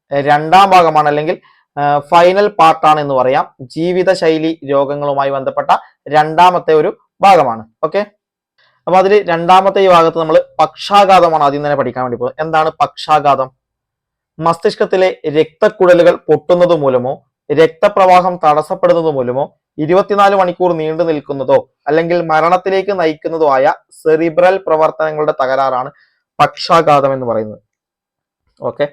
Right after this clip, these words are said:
എല്ലാവർക്കും അറിയാവുന്ന ഒന്നാണ്. അതായത് മസ്തിഷ്കത്തിലെ രക്തക്കുഴലുകൾ പൊട്ടുന്നത് മൂലമോ അല്ലെങ്കിൽ രക്തപ്രവാഹം തടസ്സപ്പെടുന്നത് മൂലമോ ഇരുപത്തിനാല് മണിക്കൂർ നീണ്ടു നിൽക്കുന്നതോ അല്ലെങ്കിൽ മരണത്തിലേക്ക് നയിക്കുന്നതോ ആയ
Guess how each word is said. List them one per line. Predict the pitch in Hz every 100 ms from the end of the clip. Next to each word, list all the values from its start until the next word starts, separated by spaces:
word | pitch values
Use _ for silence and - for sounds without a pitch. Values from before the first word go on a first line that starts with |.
| _ -
എല്ലാവർക്കും | 127 135 139
അറിയാവുന്ന | 143 147 151
ഒന്നാണ്. | 156 147
അതായത് | 147 - _ - 156 175
മസ്തിഷ്കത്തിലെ | 175 - 185 202 190 196
രക്തക്കുഴലുകൾ | 175 - 208 202 190 180 190
പൊട്ടുന്നത് | 190 156 - 165 165
മൂലമോ | 156 147 147 165
അല്ലെങ്കിൽ | 151 156 147
രക്തപ്രവാഹം | 147 180 175 170 170 175 175
തടസ്സപ്പെടുന്നത് | 139 143 156 156 156 151
മൂലമോ | 127 123 151 _ _ _ -
ഇരുപത്തിനാല് | 165 202 208 208 202
മണിക്കൂർ | 196 175 180 175
നീണ്ടു | 156 156
നിൽക്കുന്നതോ | 170 151 143 139 131 - _ -
അല്ലെങ്കിൽ | 165 180 185
മരണത്തിലേക്ക് | 170 160 175 185 196 196 202
നയിക്കുന്നതോ | 175 160 165 156 143
ആയ | 147